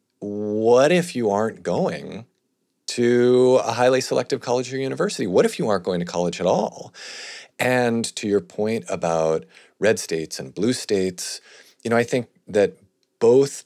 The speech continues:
possible partisan framings are wrong and really problematic, right? The, the traditional Democratic framing has been that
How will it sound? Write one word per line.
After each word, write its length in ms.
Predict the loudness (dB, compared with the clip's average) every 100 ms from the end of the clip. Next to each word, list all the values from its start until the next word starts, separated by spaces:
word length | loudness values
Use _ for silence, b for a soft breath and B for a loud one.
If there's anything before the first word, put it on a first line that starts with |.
| _
possible 720 | -14 -2 -2 -2 -4 -2 -2
partisan 640 | -2 -6 -2 -2 -2 -4
framings 800 | -6 -6 -6 -4 -8 -8 -10 -12 -16 B B B
are 240 | -2 0 0
wrong 720 | -2 -4 -2 -2 -4 -14 -20 -12
and 120 | -8 -4
really 220 | -4 -4
problematic, 880 | -4 -6 -6 -6 -6 -6 -10 -10 -4
right? 260 | -2 -2
The, 300 | -2 -2 -2 -8
the 120 | -10
traditional 540 | -8 -6 -6 -4 -6 -6
Democratic 560 | -6 -8 -10 -8 -10
framing 480 | -10 -10 -10 -10 -12
has 240 | -10 -10
been 520 | -8 -6 -6 -8 -12 -16 B B B -8
that 240 | -4 -4